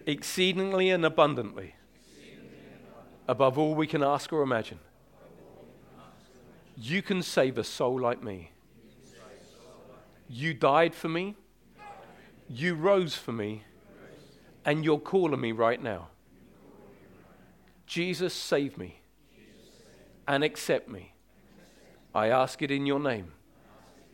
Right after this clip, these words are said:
Amen. Well, every head is bowed and every eye closed. If you prayed that prayer this morning and you're meaning it in the sincerity of your heart,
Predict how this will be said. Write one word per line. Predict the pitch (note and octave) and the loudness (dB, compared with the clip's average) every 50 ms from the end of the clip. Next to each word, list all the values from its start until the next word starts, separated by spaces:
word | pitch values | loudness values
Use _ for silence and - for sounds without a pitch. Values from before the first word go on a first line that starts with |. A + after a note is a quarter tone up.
| - - - - - - - - - - - - - - - - - - | -20 -20 -20 -20 -20 -20 -20 -20 -20 -20 -20 -20 -20 -20 -20 -20 -12 -8
Amen. | A2+ A2+ A2 G#2+ G2+ G2 F#2 F#2 - - - - - - - - - - - - - - - - - | -6 -6 -6 -6 -8 -10 -12 -14 -16 -18 -20 -20 -20 -20 -20 -20 -20 -20 -20 -20 -20 -20 -20 -16 -8
Well, | - A2 A2+ A#2 | -6 -2 -2 0
every | B2 B2 C3+ B2 | 0 -2 -2 -4
head | A#2+ C#3 C3+ | -4 -4 -6
is | B2 A#2+ | -6 -6
bowed | - - B2 A2+ G2+ | -4 -2 -2 -2 -2
and | F#2+ G2+ | -2 -4
every | G#2 G2+ A2 G#2+ | -4 -2 0 0
eye | G#2 G#2+ A2+ | 0 0 0
closed. | - - B2+ G#2+ F2+ E2 - - - - - _ _ _ _ _ _ _ _ _ _ _ _ _ _ _ _ _ _ _ _ _ _ _ _ _ | -2 -4 -6 -8 -8 -8 -14 -20 -20 -20 -20 _ _ _ _ _ _ _ _ _ _ _ _ _ _ _ _ _ _ _ _ _ _ _ _ _
If | - G#2+ - - | -18 -16 -10 -6
you | D3 E3 D3+ | -6 -6 -6
prayed | - - - F3 E3 E3 E3 E3 | -6 -4 0 0 0 0 0 -2
that | D#3+ D3+ - - - | -4 -4 -4 -4 -4
prayer | - D#3+ C3+ B2 | 0 0 0 0
this | A#2 A#2+ A#2+ - - - | 0 -2 -6 -8 -8 -8
morning | C3+ A2+ G#2 G2 G2 - - _ _ _ _ _ _ _ _ _ _ _ _ _ _ _ _ _ _ _ | -8 -8 -8 -10 -14 -18 -20 _ _ _ _ _ _ _ _ _ _ _ _ _ _ _ _ _ _ _
and | - C3 C#3 C3+ | -4 -4 -2 0
you're | C#3 C#3 C3+ | 2 2 2
meaning | C#3+ D3 D3 D3+ D#3+ E3+ F3 E3+ E3+ E3 E3+ | 2 0 -2 -2 0 0 0 -2 -2 -2 -2
it | F3 - - - - - | -4 -6 -8 -12 -18 -12
in | - A#2 A2+ | -10 -8 -8
the | G2+ | -8
sincerity | - - - A#2 G#2+ G#2 - - - D#3+ - E3+ E3 D#3+ - - F3 D#3 | -8 -10 -10 -10 -10 -10 -10 -8 -8 -6 -4 -4 -6 -6 -6 -6 -6 -6
of | C3+ C3 | -6 -6
your | - - C#3 C3 | -6 -6 -6 -6
heart, | - - G#2+ F#2 E2+ E2+ - | -8 -10 -12 -12 -12 -14 -18